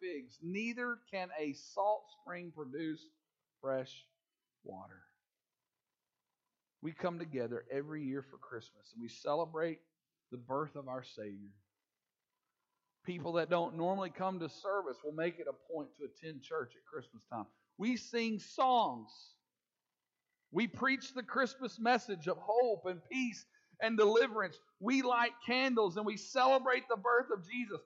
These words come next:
So why is it that many of these same people, they turn right around and they say ugly things to others around them?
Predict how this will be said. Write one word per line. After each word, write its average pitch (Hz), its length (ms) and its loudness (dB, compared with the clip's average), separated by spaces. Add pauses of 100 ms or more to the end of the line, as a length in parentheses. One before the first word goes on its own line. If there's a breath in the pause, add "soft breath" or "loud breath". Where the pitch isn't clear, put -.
(240 soft breath)
So 247 140 2
why 247 580 6
is 269 240 2
it 208 180 2
that 226 200 2
many 294 440 2
of 240 140 2
these 240 320 -6 (140)
same 302 300 2 (140)
people, 247 440 2
they 196 120 4
turn 214 320 2
right 226 340 4
around 247 440 4 (240 loud breath)
and 208 140 -2
they 220 160 4
say 202 380 4 (120)
ugly 262 380 2 (160)
things 165 380 -6
to 175 100 0 (180)
others 156 280 0
around 117 420 -4
them? 104 140 -14